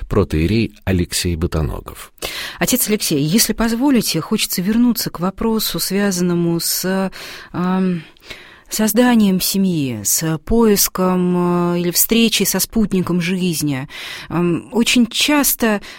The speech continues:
Speaker 2: э, говорят, вот «Он моя половинка» или она моя половинка, вот я точно знаю, там, и так далее, и так далее. М, ну, как будто бы изначально в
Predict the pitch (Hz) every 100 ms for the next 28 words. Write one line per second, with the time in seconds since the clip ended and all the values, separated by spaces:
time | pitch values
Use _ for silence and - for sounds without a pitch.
0 | - 190 190 190 185 180 170 185 196 220
1 | 226 208 208 - 180 180 202 196 151 147
2 | 143 - 202 - - - - - 247 220
3 | 220 214 214 196 220 208 180 185 185 214
4 | 202 190 185 190 185 208 196 175 - 190
5 | 185 214 - 190 180 196 208 190 175 165
6 | 160 165 175 175 196 175 170 170 180 214
7 | 196 170 - - - - - 202 - 247
8 | - - 220 202 302 285 214 185 285 311
9 | 311 - - - - - 180 196 226 -
10 | 247 202 139 131 127 135 139 160